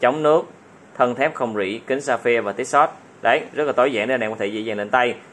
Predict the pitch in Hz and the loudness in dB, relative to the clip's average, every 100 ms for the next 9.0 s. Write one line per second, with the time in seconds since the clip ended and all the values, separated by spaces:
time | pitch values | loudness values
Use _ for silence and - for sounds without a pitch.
0 | - - 135 143 143 156 160 143 - 135 | -20 0 4 4 4 2 2 0 2 2
1 | 170 127 120 113 120 143 139 139 139 139 | 0 -2 0 2 2 0 4 4 4 0
2 | 160 160 107 123 143 139 147 170 160 151 | -2 0 -2 0 4 6 6 4 4 2
3 | 160 147 143 139 117 104 131 135 113 107 | 2 2 2 0 0 -2 -2 2 2 2
4 | 117 165 143 104 113 110 120 110 107 101 | -2 -2 -2 -2 -2 -4 -4 0 2 2
5 | 101 - - - 120 113 120 135 160 160 | 0 -14 -16 -6 -4 -2 -2 0 0 0
6 | 135 117 104 123 139 117 107 127 127 117 | 0 0 -2 -2 -4 -4 -4 -6 -6 -4
7 | 107 110 107 101 110 113 127 117 117 113 | -4 -6 -6 -6 -6 -6 -6 0 2 2
8 | 117 104 104 107 98 101 107 113 135 | -2 -8 -6 -4 -4 -4 0 0 0